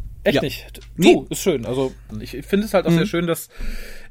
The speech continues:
Speaker 1: gerade bei so einer Figur dann entsprechend eine, eine Hommage geliefert wird.
Speaker 2: Ja.
Speaker 1: Weil ich finde, es passt irgendwie. Also es hat jetzt inhaltlich nicht so viel mit der Geschichte zu tun, aber typentechnisch finde ich's toll. Ich finde, wie gesagt, auch, dass der gute, ähm, dessen Namen ich jetzt schon wieder vergessen hab,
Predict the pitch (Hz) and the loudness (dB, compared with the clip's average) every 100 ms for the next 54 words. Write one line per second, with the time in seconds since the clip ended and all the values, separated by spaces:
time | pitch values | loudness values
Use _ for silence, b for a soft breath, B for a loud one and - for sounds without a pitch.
0 | - 151 156 190 170 135 151 214 214 - | -6 4 6 6 2 2 2 2 0 -4
1 | 165 180 185 165 170 165 156 151 151 151 | 0 4 4 4 2 -4 -8 -4 -4 -4
2 | 156 147 143 143 135 b b b b _ | -2 0 0 0 -4 b b b b _
3 | _ _ _ - 135 135 131 - 135 117 | _ _ _ -8 -6 -2 -2 -2 -6 -6
4 | 117 113 113 143 - b b 151 143 143 | -4 -4 -4 -6 -8 b b 2 2 2
5 | 180 180 - - - 190 - 131 143 135 | 0 -2 -6 -6 2 2 2 -2 -2 0
6 | 127 127 175 175 160 - - 175 208 196 | -2 0 0 0 -2 -8 -2 2 4 4
7 | 190 175 165 - - 131 143 196 254 269 | 4 -2 -2 -8 -10 -4 0 2 2 0
8 | 254 233 220 208 208 202 226 - 196 196 | -2 -6 -4 -4 -4 -2 -4 -6 -10 -6
9 | 202 190 175 165 - B B B B - | -4 -2 2 2 0 B B B B -8
10 | - 226 180 147 135 127 143 135 156 151 | 0 2 2 -2 -4 -6 -8 -2 -2 -2
11 | - 175 160 156 156 160 - 143 - 139 | -2 -4 -2 -2 -2 -2 -4 -4 0 0
12 | 151 160 156 147 135 139 135 135 135 143 | -2 0 2 2 2 2 2 0 -6 -2
13 | 135 160 156 160 139 139 139 156 135 | -2 -2 -8 -10 -6 -2 -2 -2 -6